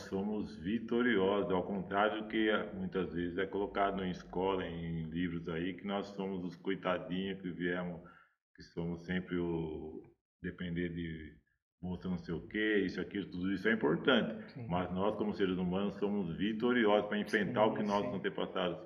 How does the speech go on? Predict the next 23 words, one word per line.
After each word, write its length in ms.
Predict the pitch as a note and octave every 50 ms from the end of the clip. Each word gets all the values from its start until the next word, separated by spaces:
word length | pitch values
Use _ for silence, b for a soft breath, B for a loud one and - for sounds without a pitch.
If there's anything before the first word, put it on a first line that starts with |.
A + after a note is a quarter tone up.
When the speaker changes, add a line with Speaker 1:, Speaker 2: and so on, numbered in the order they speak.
| - - -
Speaker 1:
pa-, 120 | - - - _ _ _ _ _ _
enfrentaram, 720 | - F2+ E2+ - F#2+ F#2 F2 E2 - E2+ F2 F2+ F2 E2 E2 -
pra 100 | - E2+
nós 200 | E2 E2+ F2+ F2
estarmos 300 | - - F#2 F#2 F#2 F2
aqui 220 | F2 E2+ - E2+
hoje. 300 | E2+ F2+ G#2 A#2 A#2 - B2 A#2
Speaker 2:
Isso. 320 | A#2 A2+ - - - - -
Speaker 1:
Nós 140 | E2+ - -
temos 240 | - F#3 G3 F#2+ -
que 60 | G2+
levantar, 680 | G2+ G2+ F2+ G2+ G2+ F#2+ E2 - G2+ G2+ A2 A2 A2
andar 140 | G#2+ G2+ G#2
de 100 | G2+ G2+
cabeça 500 | - G#2 G2 F2+ F2 G#2 G#2+ G#2+ - -
erguida. 420 | A2+ A2 G2 E2+ F2 G2 F2+ F2+
E 40 | F#2
tem 200 | F#2 - - A2+
Speaker 2:
Com 80 | A#2+ B2
Speaker 1:
uma 160 | B2 B2 A#2
Speaker 2:
certeza. 100 | - -
Speaker 1:
frase 300 | - A2+ A#2+ A#2+ A#2 A2+
muito, 680 | G#2 G#2+ A#2 A#2 A2 - A2+ G#2+ F#2+ D#2+ E2 - -